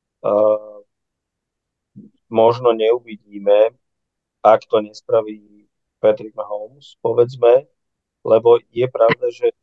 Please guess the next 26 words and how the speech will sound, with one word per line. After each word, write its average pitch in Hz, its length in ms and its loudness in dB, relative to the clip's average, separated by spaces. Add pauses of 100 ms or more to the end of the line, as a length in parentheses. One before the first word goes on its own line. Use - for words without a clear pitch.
že 117 160 -16
situácia 120 540 -2
Dishona 120 340 -6
Watsona 113 480 -8
bola - 240 0 (140)
tak, 120 340 -2 (1040)
taká, 127 320 -2 (160)
taká 135 300 0
anomália, 127 960 -6 (180)
že 120 160 -6
jednoducho 117 720 -4
ten 110 320 -2 (160)
Cleveland 117 640 -2 (320)
jednoducho 117 560 -8
prišiel 117 560 0
a - 80 -10 (240)
je 143 160 -2
pravda, 127 480 4
že 123 240 -2 (480)
ako 110 240 -10
povedal 120 320 2
Vlado, 120 320 -2
že, 120 160 -8 (500)
a, 107 460 4 (320)
vlastník 120 480 -2 (480)
Clevelandu 123 960 -2